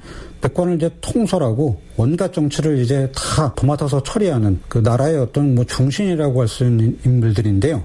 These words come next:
이제 그런 재상들에게 그 책문이나 뭐 전문을 짓게 하는 것이,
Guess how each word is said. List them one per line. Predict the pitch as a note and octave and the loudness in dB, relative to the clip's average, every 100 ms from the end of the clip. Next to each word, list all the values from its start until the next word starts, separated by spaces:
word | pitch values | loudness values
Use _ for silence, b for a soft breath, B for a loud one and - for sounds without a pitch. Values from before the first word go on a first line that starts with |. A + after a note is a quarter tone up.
| - | -2
이제 | D#3 | -4
그런 | - F3 F#3+ | 0 0 0
재상들에게 | D3+ E3 E3 D3+ D3 C#3 D#3+ F3 E3 | 0 0 0 0 0 0 0 -2 -2
그 | B2 - | -4 -2
책문이나 | - A3+ G3+ E3 D3+ E3 D#3+ - - | -2 0 2 2 2 0 -4 -10 -10
뭐 | C3 | -4
전문을 | G#2+ C3 C#3+ E3+ D3 | -2 0 0 0 -2
짓게 | - - | -4 -2
하는 | C#3+ B2 | 0 2
것이, | G#2+ B2 D3 | 2 0 -2